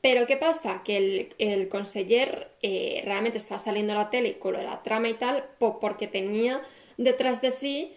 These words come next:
gente muy poderosa, que tampoco te llegan a decir muy bien quién es, porque todo el rato se hace referencia a la delegada,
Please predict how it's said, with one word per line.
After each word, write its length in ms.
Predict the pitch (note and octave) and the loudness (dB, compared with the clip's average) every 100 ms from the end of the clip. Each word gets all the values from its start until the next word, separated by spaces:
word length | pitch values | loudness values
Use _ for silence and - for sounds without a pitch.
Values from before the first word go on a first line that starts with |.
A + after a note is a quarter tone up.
| _ _ | _ _
gente 380 | - A#3+ B3 G#3 | -2 0 2 0
muy 340 | G3 G3+ A3 A#3 | 0 2 2 2
poderosa, 500 | G3+ C4 D4 A3+ G3 | 2 2 0 -2 -4
que 80 | |
tampoco 340 | G#3 A3 D4+ F#4+ | -4 -4 -2 -2
te 100 | D#4+ | 0
llegan 200 | D4+ D4 | 0 2
a 60 | |
decir 380 | B3+ A#3+ C4+ C#4 | 0 -2 -2 0
muy 180 | B3+ A3 | 2 2
bien 220 | G#3+ C4 | 2 0
quién 280 | B3+ G3+ G3 | -4 -4 -2
es, 260 | G#3 A3 - | -2 -4 -4
porque 460 | G#3 - - - - _ _ _ _ | -8 -4 -6 -6 -18 _ _ _ _
todo 160 | B3+ C#4 | 4 4
el 100 | C#4+ | 4
rato 320 | D4 C#4+ C#4+ | 0 2 0
se 200 | C#4+ A#3+ | 0 -4
hace 180 | G3 B3 | -2 -2
referencia 480 | A#3+ A#3+ A#3 A#3 B3 | -2 0 0 2 2
a 20 | |
la 120 | G#3+ | 4
delegada, 640 | G3 F#3+ G#3 A#3 A3+ - | 4 2 4 4 4 0